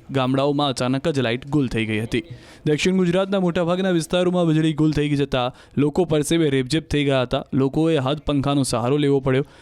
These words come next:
સરકારી કચેરીઓ, ખાનગી કચેરીઓ, કારખાનાઓમાં કામકાજ ઠપ થઈ ગયા હતા.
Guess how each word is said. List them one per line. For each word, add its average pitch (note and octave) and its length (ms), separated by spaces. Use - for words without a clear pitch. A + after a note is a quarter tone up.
સરકારી D#3+ 460
કચેરીઓ, D#3 420
ખાનગી C#3 380
કચેરીઓ, C#3+ 360
કારખાનાઓમાં C#3+ 720
કામકાજ B2+ 340
ઠપ C3 220
થઈ C#3+ 160
ગયા C3 240
હતા. B2 180